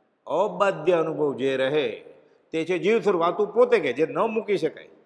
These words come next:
બધું બાત કરતા કરતા પંડિતો અઠવાડિયું લાગે, લખી લખીને થાકી જાય, તો સમજાય નહીં. પછી અર્ધ, પાંચ મિનિટમાં સમજાવતો પ્રભુજી આ ગાથાનો અર્થ. અબાધ્ય અનુભવ જે રહે તે છે જીવ સ્વરૂપ.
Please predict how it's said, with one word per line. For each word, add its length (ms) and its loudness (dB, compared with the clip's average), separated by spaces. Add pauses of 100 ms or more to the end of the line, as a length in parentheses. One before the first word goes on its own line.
(340)
બધું 420 -2
બાત 300 0
કરતા 280 -4
કરતા 380 -6 (840)
પંડિતો 380 0 (320)
અઠવાડિયું 420 0
લાગે, 240 0
લખી 240 -4
લખીને 280 -4
થાકી 280 -10
જાય, 160 -6
તો 140 -8
સમજાય 360 -4
નહીં. 160 -8
પછી 260 -16 (580)
અર્ધ, 240 -4 (220)
પાંચ 220 -4
મિનિટમાં 300 -6
સમજાવતો 400 0
પ્રભુજી 400 -4
આ 40 -4
ગાથાનો 420 -6
અર્થ. 220 -8
અબાધ્ય 440 0
અનુભવ 300 0
જે 160 0
રહે 240 4
તે 220 -4
છે 160 -6
જીવ 280 -8
સ્વરૂપ. 280 -18